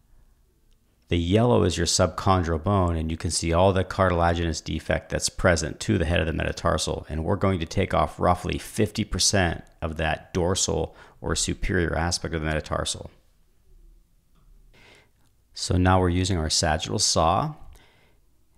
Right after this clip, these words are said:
and we'll have our assistant retract all of our structures, again, making sure our extensor hallucis longus tendon is out of the way,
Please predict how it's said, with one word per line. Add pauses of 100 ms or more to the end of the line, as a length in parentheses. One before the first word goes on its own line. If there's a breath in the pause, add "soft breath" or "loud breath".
(180)
and
we'll
have
our
assistant (640 loud breath)
retract
all
of
our
structures,
again,
making
sure
our
extensor
hallucis
longus
tendon
is
out
of
the
way,